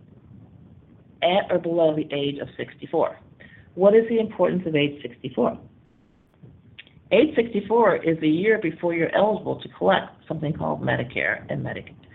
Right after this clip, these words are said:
uh, Medicare and, um, Social Security, both of which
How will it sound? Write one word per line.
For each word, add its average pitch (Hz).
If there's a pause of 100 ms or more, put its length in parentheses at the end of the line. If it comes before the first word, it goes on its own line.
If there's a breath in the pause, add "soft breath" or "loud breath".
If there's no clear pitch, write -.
(340 loud breath)
uh, 123
Medicare 143 (400 loud breath)
and, 208 (640)
um, 143 (500)
Social -
Security, - (260)
both 233
of 240
which 156